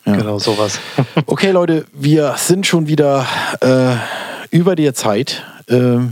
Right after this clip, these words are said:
Speaker 1: einschließlich, ähm, der zwei Minuten Überzeit, die wir ja schon <laughs> vorher geklärt haben. <laughs> Ähm, vielleicht noch ganz zum Abschluss und zur Verabschiedung. Ähm,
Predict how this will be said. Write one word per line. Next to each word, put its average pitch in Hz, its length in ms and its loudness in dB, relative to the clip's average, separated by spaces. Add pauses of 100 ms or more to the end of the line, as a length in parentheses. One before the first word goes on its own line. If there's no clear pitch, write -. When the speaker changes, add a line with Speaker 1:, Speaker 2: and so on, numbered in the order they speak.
(200)
Speaker 1:
einschließlich, 131 920 0
ähm, 107 280 0
der 107 220 2
zwei 120 220 0
Minuten 117 640 0 (420)
Überzeit, 113 540 0
die 101 100 -2
wir 101 60 4
ja 95 140 2
schon 98 200 -2
<laughs> - 100 -2
vorher 135 540 0
geklärt 131 380 0
haben. 107 320 -2 (200)
<laughs> - 840 -6
Ähm, 123 240 0
vielleicht 135 360 -2
noch 139 120 0
ganz 160 260 -4
zum 139 160 -2
Abschluss - 640 -2
und 127 200 0
zur 117 200 0
Verabschiedung. 117 840 0
Ähm, 113 420 0